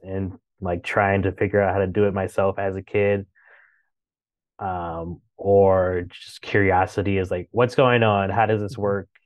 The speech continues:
Speaker 1: And me needing to figure it out, but that just sort of took hold of me and I ran with it to <laughs>
Speaker 2: Mm-hmm.
Speaker 1: where I am today, I suppose.
Speaker 2: Yeah, and so, like, you,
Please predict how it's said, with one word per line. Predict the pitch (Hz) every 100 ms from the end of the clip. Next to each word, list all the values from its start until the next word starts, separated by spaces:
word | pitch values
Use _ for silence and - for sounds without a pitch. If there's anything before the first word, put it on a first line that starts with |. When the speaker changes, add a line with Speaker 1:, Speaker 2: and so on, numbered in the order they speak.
| _
Speaker 1:
And | 95 101 101
me | 104
needing | 101 101 101 101
to | - 98 95 -
figure | 101 98 98
it | 95
out, | 92 92 90 _
but | - 92 90 - -
that | 98 92
just | 95 90
sort | 98
of | 92 92 - _ _ _ _ _ _ _ _ _ _ _ -
took | - 110
hold | - 101 104
of | 95 90
me | 98 95 95
and | 92 92
I | 90 90 87 87 90 _ _ _ _ _ _ _ _ -
ran | 92 95 104
with | 95 90
it | 95 85 - -
to | - 92 87 87
<laughs> | 131
Speaker 2:
Mm-hmm. | 147 117
Speaker 1:
where | 117
I | 104
am | 98
today, | 98 95 104 104
I |
suppose. | 85 85 87 78 92 - _ _ _
Speaker 2:
Yeah, | 135 143 185 160 139
and | 127
so, | 156
like, | 127 120
you, | 131 135 139